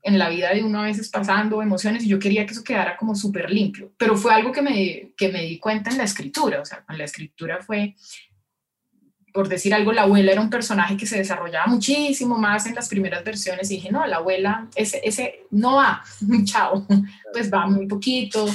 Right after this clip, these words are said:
sí, como, esto no va.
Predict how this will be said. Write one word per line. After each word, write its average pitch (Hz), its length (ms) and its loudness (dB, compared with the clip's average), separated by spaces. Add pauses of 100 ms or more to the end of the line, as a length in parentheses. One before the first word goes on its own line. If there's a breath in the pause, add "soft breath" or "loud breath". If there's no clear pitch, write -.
(760)
sí, - 260 -4
como, - 300 -10 (120)
esto 202 260 0
no 233 180 2
va. 233 540 4